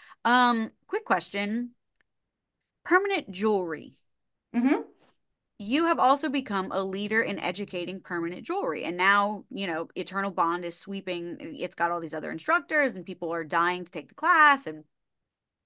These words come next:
Speaker 1: how, how did you decide, "Okay, I'm ready to add something new on to my permanent makeup services"?
Speaker 2: That was a hard one because I was pretty focused on where I was going. I had my map of where I was going, and that wasn't in it.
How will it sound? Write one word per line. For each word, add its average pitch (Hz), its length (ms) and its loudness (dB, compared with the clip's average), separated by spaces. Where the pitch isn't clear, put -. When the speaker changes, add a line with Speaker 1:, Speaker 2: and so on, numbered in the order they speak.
Speaker 1:
how, 349 420 4
how 339 280 4
did 370 180 -4
you 269 260 -2
decide, 202 680 4
"Okay, 214 160 -2
I'm 190 200 2
ready 196 220 2
to 185 180 0
add 185 260 6
something 185 520 -8
new 196 260 -6
on 151 380 -2
to - 100 -10
my 175 160 -2
permanent 170 360 -6
makeup 135 280 -10
services"? - 640 -12
Speaker 2:
That 320 240 6
was 359 100 6
a 339 80 6
hard 262 320 8
one 190 200 8
because 214 260 0
I 214 140 8
was 226 200 4
pretty 277 380 0
focused 240 480 6
on 202 160 4
where 180 300 6
I 170 160 4
was 170 180 -2
going. 131 340 2
I 151 80 2
had 180 240 2
my 180 220 6
map 175 300 2
of 170 100 0
where 175 240 6
I 156 60 4
was 170 140 -2
going, 156 260 2
and 170 120 0
that 262 160 6
wasn't 220 320 2
in 190 120 2
it. 123 100 0